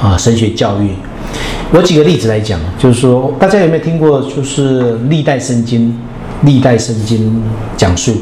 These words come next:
就是 chronological Bible story，啊，或者是你有没有看过一些的故事册，是讲故事的，对不对？一个故事、两个故事、三个故事，通常都有嘛，是不是？那事实上，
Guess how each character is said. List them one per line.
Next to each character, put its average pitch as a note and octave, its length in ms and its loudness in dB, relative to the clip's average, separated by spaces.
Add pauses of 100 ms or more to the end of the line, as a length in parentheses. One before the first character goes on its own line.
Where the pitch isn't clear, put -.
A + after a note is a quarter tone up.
(520)
就 - 120 2
是 A#2 320 2
chronological A#2+ 840 0
Bible A#2+ 320 -2
story， G#2+ 460 0 (920)
啊， B2+ 140 4
或 C3 140 2
者 F#3 120 2
是 E3 420 -2
你 D3+ 80 -2
有 F#3 60 -2
没 F#3 60 -2
有 D3 380 -2 (100)
看 F3+ 180 0
过 F3 160 2
一 D#3 60 0
些 E3 160 -2
的 C#3+ 240 0
故 F3 180 -2
事 D3+ 200 -4
册， C#3 280 0 (480)
是 E3+ 120 2
讲 B2+ 160 4
故 A#2 120 4
事 C3 160 0
的， G#2 140 -2 (960)
对 C#3 80 6
不 C3+ 40 6
对？ C3+ 300 2 (220)
一 - 20 4
个 D3 220 6
故 D#3+ 100 4
事、 D3+ 140 2
两 B2+ 120 2
个 A#2 100 0
故 C3 120 0
事、 B2+ 80 -2
三 C3+ 160 -2
个 A#2+ 60 -2
故 A#2+ 120 0
事， A2 280 -2 (240)
通 F3+ 100 4
常 D#3+ 100 4
都 E3 80 4
有 C#3 200 2
嘛， G2 240 -2
是 C#3 80 2
不 C#3 80 4
是？ D3+ 180 4 (720)
那 A3 320 2 (380)
事 - 180 0
实 A3 40 4
上， G#3+ 140 4